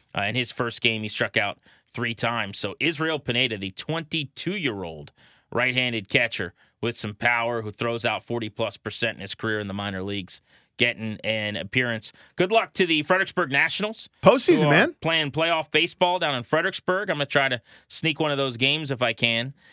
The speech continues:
Speaker 1: And, uh, I think
Speaker 2: Jackson
Speaker 1: if
Speaker 2: Rutledge getting the ball to start the first
Speaker 1: He
Speaker 2: one?
Speaker 1: is. He
Speaker 2: He's
Speaker 1: starts the first game today.
Speaker 2: Overall numbers haven't been great for him, but of late he's thrown the heck out of the ball, so
Speaker 1: Yeah,
Speaker 2: that's fun.
Speaker 1: he's been better for sure. Still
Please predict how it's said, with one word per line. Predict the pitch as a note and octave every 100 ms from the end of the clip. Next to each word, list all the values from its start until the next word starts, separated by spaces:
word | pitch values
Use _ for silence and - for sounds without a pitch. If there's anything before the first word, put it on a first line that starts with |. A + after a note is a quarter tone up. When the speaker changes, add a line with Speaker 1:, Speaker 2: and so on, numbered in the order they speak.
| _ -
Speaker 1:
And, | A#2+ A#2+ A#2
uh, | A#2
I | A2+ A#2
think | - - A3+ C#4 - -
Speaker 2:
Jackson | - F3 F3 D#3+
Speaker 1:
if |
Speaker 2:
Rutledge | D#3+ F#3 F3+
getting | B3+
the | A#3
ball | A#3 C4
to | C4+
start | B3+ B3 -
the | G3+
first | - A#3+
Speaker 1:
He | D3
Speaker 2:
one? | -
Speaker 1:
is. | A2+ -
He | B2+
Speaker 2:
He's | D#3+
Speaker 1:
starts | D3 C3 -
the |
first | A#2 C3 B2 -
game | A#2+ G#2+
today. | A2+ A2+ A2
Speaker 2:
Overall | A#3 A3 A3
numbers | G3+ G#3 E3
haven't | A#2+ D#3+ D#3+ D3
been | B2
great | A2+ C#3+ F3
for | F3+
him, | G3 B3
but | D3
of | C3+ A2
late | D3+ C4+
he's | C#3 A#2
thrown | D#3 C3+
the | C3
heck | E3
out | A#2
of | G2+
the |
ball, | G2 F#2+
so | -
Speaker 1:
Yeah, | B2+
Speaker 2:
that's | C#3
fun. | B2 A2+ -
Speaker 1:
he's | - G3+
been | D#3 A3 D#3+ G#2
better | C3 D#3 C3 A2
for | - A2+
sure. | - B2+ G#2
Still | - - F#3+ F#3+ F3